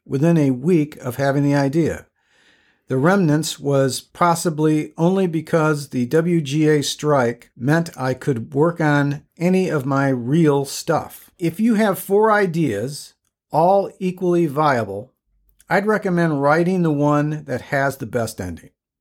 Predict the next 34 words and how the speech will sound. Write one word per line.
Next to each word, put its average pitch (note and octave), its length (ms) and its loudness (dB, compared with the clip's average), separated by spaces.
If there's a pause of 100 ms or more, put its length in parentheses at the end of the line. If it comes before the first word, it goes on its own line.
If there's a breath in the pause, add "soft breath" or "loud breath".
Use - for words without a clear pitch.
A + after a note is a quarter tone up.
(680 soft breath)
That's F#3 240 0
the F#3+ 100 0
one E3 480 2
you've B2+ 240 -10
thought E3 420 0
through D#3 280 -2
the C#3+ 100 0
most B2 540 -2 (260)
and D3 160 0
the C#3 60 0
one D#3+ 260 2
you're C3+ 140 2
least E3+ 320 -2
likely C3 400 -2
to B2 180 -4
abandon C3+ 640 -2
midway. G#2 540 -8 (580 soft breath)
But A2+ 140 -6
whatever F#3 320 2
you G#3 100 4
do, F3 460 2 (240 soft breath)
just - 320 -2
pick F#3+ 240 -4
one D3 480 2 (580)
and A#2+ 300 -4
write D#3 200 2
it F3+ 160 -4
without C3+ 440 -2
delay. B2+ 520 -2
If C3+ 240 -4
you D3 140 0
have D3+ 460 0
great F3 260 2
ideas E3 720 2